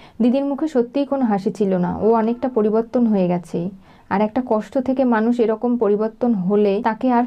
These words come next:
ফিরিয়ে আনা যায় না। এখন কি করব? দিদি কি সত্যিই এই পরিবারে থেকেও এই পরিবারে না থাকার মতো হবে অবস্থা?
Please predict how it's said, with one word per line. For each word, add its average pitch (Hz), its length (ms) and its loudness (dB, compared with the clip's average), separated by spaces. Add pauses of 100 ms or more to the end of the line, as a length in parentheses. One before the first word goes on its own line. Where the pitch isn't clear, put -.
ফিরিয়ে 233 260 2
আনা 233 200 2
যায় 190 300 2
না। 185 360 -4
এখন 220 300 -4
কি 262 160 0
করব? 254 500 0
দিদি 240 200 2
কি 302 100 0
সত্যিই 262 500 -2
এই 247 200 2
পরিবারে 254 500 -2
থেকেও 226 340 2
এই 214 120 2
পরিবারে 233 580 2
না 202 160 0
থাকার 247 300 -2
মতো 262 220 -2
হবে 240 300 2
অবস্থা? 202 560 -2